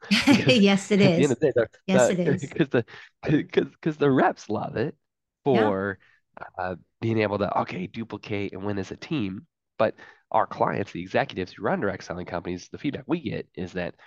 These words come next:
Speaker 1: "Well, hey, now I get data on things I never even had data on before. I can understand what
Speaker 2: Mm-hmm.
Speaker 1: text messages people are sending, what posts they're making in social media, which ones are working." That's, that's where it's getting fun. And, and,
Speaker 2: Absolutely.
Speaker 1: and, and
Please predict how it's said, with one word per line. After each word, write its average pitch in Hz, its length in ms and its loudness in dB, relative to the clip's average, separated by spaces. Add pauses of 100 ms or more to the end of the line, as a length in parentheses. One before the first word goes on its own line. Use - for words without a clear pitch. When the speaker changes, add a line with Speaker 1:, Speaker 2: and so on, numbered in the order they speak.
(140)
Speaker 1:
"Well, 101 100 -8
hey, 127 140 -4
now 98 160 -8
I 135 80 -6
get 95 180 -6 (560)
data 117 200 -2
on - 140 -4
things 87 220 -10
I 87 40 -12
never 101 240 -6
even 92 200 -8
had - 120 -12
data 104 200 -2
on 92 80 -4
before. - 280 -16
I - 40 -12
can - 160 -20 (360)
understand 95 380 -2
what 92 80 4
Speaker 2:
Mm-hmm. 107 100 2
Speaker 1:
text - 180 -8
messages 90 360 -8
people - 240 -14
are - 100 -20
sending, 85 300 -10
what 85 180 -10
posts 127 280 -6
they're 104 80 -2
making 98 260 -6
in 87 80 -8
social 92 300 -10
media, 87 360 -10 (500)
which 127 180 -6
ones 120 160 -4
are 85 100 -4
working." 98 500 -6 (760)
That's, 131 320 -2 (400)
that's 147 300 -2
where 117 120 0
it's 92 140 -6
getting 82 260 -6
fun. - 360 -10 (420)
And, - 400 -14
and, 202 80 2
Speaker 2:
Absolutely. 180 560 2 (360)
Speaker 1:
and, - 160 -14 (300)
and 143 180 0